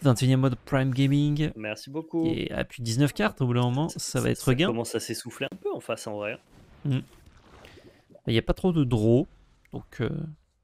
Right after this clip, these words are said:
Speaker 2: Ouais, Trun, il a plein de lignes de texte, et on va mettre quelques temps à bien toutes les avoir en tête, pour le
Speaker 1: Ouais,
Speaker 2: coup.
Speaker 1: et en même temps, on parle dans notre format, on lit le chat,
Speaker 2: Ouais,
Speaker 1: euh,
Speaker 2: là, on,
Speaker 1: petite
Speaker 2: on
Speaker 1: journée
Speaker 2: discute,
Speaker 1: dans les
Speaker 2: on est en
Speaker 1: pattes.
Speaker 2: live, hein. Bien sûr. On n'est
Speaker 1: C'est,
Speaker 2: pas en train de tryhard
Speaker 1: euh,
Speaker 2: ici.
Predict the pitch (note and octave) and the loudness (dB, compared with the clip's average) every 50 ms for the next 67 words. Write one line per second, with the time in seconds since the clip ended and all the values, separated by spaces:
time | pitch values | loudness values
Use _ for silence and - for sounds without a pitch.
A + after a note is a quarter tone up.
0 | _ _ _ _ _ _ _ _ _ _ _ _ _ - - - A#2+ A2+ A2 - | _ _ _ _ _ _ _ _ _ _ _ _ _ -16 -6 -2 0 0 0 2
1 | - D#3+ D3+ B2+ A#2+ G#2+ - B2 A#2+ A#2+ A#2 A#2+ A#2+ A2+ A#2 A#2 B2 A#2+ B2 B2 | 2 2 2 4 2 2 2 0 0 0 0 0 0 0 2 4 4 4 4 2
2 | B2 - - A2 G#2 G#2 G2+ G2 G2+ A2 G#2 G#2+ G#2 - - G#2+ G#2 - A#2 G#2 | 0 -4 -4 0 0 2 2 2 0 0 0 0 0 -2 -2 -2 -2 -2 -4 0
3 | - A#2+ A2+ A2 G#2+ G#2 G2 G2 G2 G2 G2 G2 G2+ G#2+ G2 - - - A2 F#2+ | 0 0 2 2 2 2 2 4 2 2 0 0 -4 -6 -6 -6 -8 -8 -6 -4
4 | G#2 G2 G2 F#2 F#2+ F#2 - G2 - - - G2 A#2+ A2+ A2+ A2 G#2 G#2 G#2+ A2 | -2 -2 -2 -4 -4 -6 -6 -6 -6 -8 -2 2 6 6 8 8 8 6 6 4
5 | A2 - - C3 B2+ A2+ A#2+ A2+ A2 A2+ A2+ A2+ A2+ G#2 - - A#2+ A#2+ B2 B2+ | 4 4 4 4 6 6 6 6 8 8 6 6 4 4 4 2 4 6 6 8
6 | B2+ B2+ B2 A#2+ A#2 A2+ A2+ A2+ G#2+ - C3 A#2+ B2 A#2 G#2 G#2 G#2 G#2+ A2 A2+ | 8 8 8 6 6 6 6 6 6 6 6 6 6 6 6 4 6 6 8 8
7 | A#2 A2+ A2+ G#2+ G#2 G2+ G#2 - - - - - B2 - - A2+ A#2 A#2+ A#2+ A#2+ | 6 6 6 4 2 0 0 -4 -6 -2 0 2 4 6 8 8 8 10 10 10
8 | A#2 A#2 A#2 A#2+ C3 B2 B2 F#3+ A#3 A3 D#3 A#2+ A2+ B2 C3+ C#3+ - _ _ _ | 10 8 8 10 8 8 8 8 6 4 2 2 0 -4 -6 -8 -14 _ _ _
9 | _ _ _ _ _ _ - - - - - E3 B2+ - _ _ _ _ _ _ | _ _ _ _ _ _ -18 -16 -16 -10 -8 -8 -8 -8 _ _ _ _ _ _
10 | _ _ _ - - - - - A2 A2 A2 A2 A2 A2 A2 A2 A2 G#2+ G#2+ G#2 | _ _ _ -10 -6 -6 -2 -2 0 2 4 4 4 6 6 6 6 6 6 6
11 | G#2 G#2 G#2+ G#2 - - A#2 A2 - | 6 6 4 4 2 0 -2 -4 -8